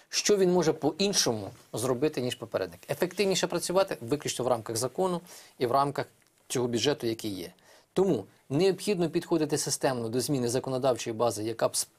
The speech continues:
дала б можливість кардинальних змін, радикальних змін. Бо там Разумков говорив про реформи, я тільки погано розумію, які. Щоб, е,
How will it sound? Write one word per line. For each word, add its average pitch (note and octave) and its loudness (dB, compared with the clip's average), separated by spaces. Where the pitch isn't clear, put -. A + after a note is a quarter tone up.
дала C3+ 2
б A2 -6
можливість B2+ 0
кардинальних C#3 2
змін, G2+ -4
радикальних C3+ 2
змін. G2+ -8
Бо A#2 0
там A#2 -2
Разумков B2+ 2
говорив F#3 4
про C3 -2
реформи, G2+ -4
я A2 -2
тільки - -8
погано A2+ 0
розумію, G#2 -6
які. F#2+ -10
Щоб, D#3 0
е, D3+ 2